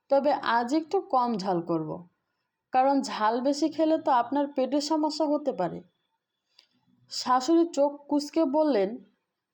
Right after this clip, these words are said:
"আমার পেটে সমস্যা হবে? ওরে বোকামে, আমি তো ঝালের রান্নায় মানুষ।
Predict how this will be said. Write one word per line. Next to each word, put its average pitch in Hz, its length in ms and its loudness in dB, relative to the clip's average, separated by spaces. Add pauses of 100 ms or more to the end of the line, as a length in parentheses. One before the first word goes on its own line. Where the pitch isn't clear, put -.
(100)
"আমার 269 340 2
পেটে 277 260 2
সমস্যা 311 480 0
হবে? 185 360 -2 (600)
ওরে 285 300 2
বোকামে, 185 500 0 (320)
আমি 269 300 0
তো 311 420 2
ঝালের 247 600 0
রান্নায় 302 420 4
মানুষ। 170 360 0